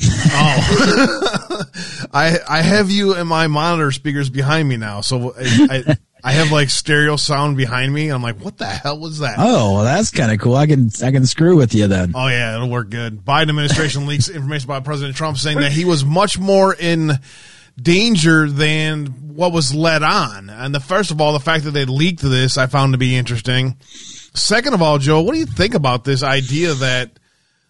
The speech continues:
Speaker 1: uh, that President Trump was actually a little more worse off than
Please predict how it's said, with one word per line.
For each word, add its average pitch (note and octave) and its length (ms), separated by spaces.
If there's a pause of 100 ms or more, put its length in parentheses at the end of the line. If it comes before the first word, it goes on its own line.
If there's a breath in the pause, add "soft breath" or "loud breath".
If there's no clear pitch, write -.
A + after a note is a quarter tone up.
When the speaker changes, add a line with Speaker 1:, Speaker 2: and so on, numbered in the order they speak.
(100)
Speaker 1:
uh, C3 440 (180)
that C#3 200
President D#3 440
Trump E3+ 380
was C#3 200
actually D#3 480
a C#3+ 60
little D3+ 220
more D3 320
worse C#3+ 300
off D3+ 320
than B2+ 540